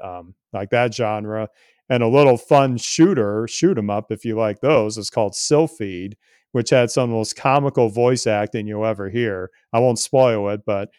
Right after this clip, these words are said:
somebody's not happy when a carrier gets blown up. You'll just have to play it to find out. But yeah, there, there are some hidden gems on there. But again, there was a lot of trash on there too. So I can see why somebody might say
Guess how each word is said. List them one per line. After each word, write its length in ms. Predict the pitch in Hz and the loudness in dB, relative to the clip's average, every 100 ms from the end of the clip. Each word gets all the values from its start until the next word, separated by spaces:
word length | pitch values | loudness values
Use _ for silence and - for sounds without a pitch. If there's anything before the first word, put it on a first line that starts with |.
| _ - | _ -6
somebody's 500 | - 131 131 113 117 | 0 2 2 2 0
not 220 | 120 110 | 0 2
happy 320 | 123 120 117 | 2 2 -2
when 140 | 104 | -4
a 60 | 101 | -8
carrier 480 | - 123 120 98 95 | -2 0 0 -2 -6
gets 200 | 101 98 | -8 -8
blown 320 | - 101 95 | -8 -8 -8
up. 140 | 98 98 | -12 -10
You'll 160 | 107 101 | -8 -6
just 100 | - | -6
have 120 | 98 | -8
to 80 | 104 | -6
play 220 | 117 98 | -6 -6
it 60 | 98 | -8
to 60 | |
find 280 | 98 104 95 | -8 -8 -6
out. 300 | 104 101 95 _ _ _ - | -6 -6 -8 _ _ _ -2
But 300 | 110 202 110 _ _ 151 | -2 -2 -10 _ _ 2
yeah, 220 | 226 123 | 4 4
there, 220 | 131 185 | 2 2
there 160 | 147 226 | 2 2
are 60 | |
some 220 | 240 240 | 0 0
hidden 220 | 160 139 113 | 2 0 0
gems 320 | 117 107 110 | -2 -2 -4
on 160 | 107 | -4
there. 300 | 110 135 180 - _ - | -4 -4 -4 -8 _ 2
But 160 | 147 | 4
again, 280 | 151 135 127 | 4 4 2
there 100 | 127 | 0
was 120 | 123 123 | 0 2
a 40 | |
lot 180 | 117 117 | 2 2
of 60 | 123 | 0
trash 320 | 127 117 123 | 0 0 0
on 140 | 120 | -2
there 120 | 113 110 | -2 -2
too. 200 | 185 92 | -2 -2
So 180 | - | -2
I 120 | 107 123 | -2 -2
can 160 | 139 | -4
see 180 | - 160 | 0 0
why 220 | 143 139 | 4 4
somebody 400 | 131 - 117 113 | 4 -2 -4 -4
might 240 | 110 107 110 | -4 -6 -6
say 320 | - 101 | -4 -4